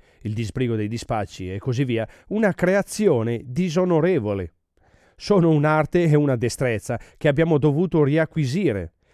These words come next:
riconquistare e rimettere tutti insieme, tutta da capo. In realtà sono molto fiero di quel che abbiamo fatto negli ultimi undici anni sotto questo particolare punto di vista. E ora stiamo facendo un grande passo avanti con le organizzazioni centrali,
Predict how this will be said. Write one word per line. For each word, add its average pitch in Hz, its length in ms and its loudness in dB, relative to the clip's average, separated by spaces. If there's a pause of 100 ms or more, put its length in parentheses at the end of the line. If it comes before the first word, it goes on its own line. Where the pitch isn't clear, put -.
(100)
riconquistare 147 1120 0 (100)
e 190 100 4
rimettere 190 460 2
tutti 202 260 -6
insieme, 139 600 -2 (200)
tutta 226 240 -2
da 226 140 -4
capo. - 420 -6 (720)
In 135 100 -4
realtà 143 440 2
sono 127 240 -2
molto 139 320 0
fiero 104 480 -2 (160)
di 135 160 -2
quel 143 180 2
che 147 100 -2
abbiamo 120 320 0
fatto 120 360 -2
negli 117 240 -2
ultimi 120 400 -4
undici 131 420 0
anni 135 380 0
sotto 139 280 -6
questo 131 280 -6
particolare 123 560 -4
punto 101 280 -8
di 95 120 -8
vista. 104 420 -4 (1000)
E 220 60 6
ora 135 300 6
stiamo 165 280 0
facendo 123 600 0
un 156 160 2
grande 170 380 0
passo 170 280 0
avanti 135 560 0
con 143 160 0
le 143 80 4
organizzazioni 160 640 -2
centrali, 95 720 -6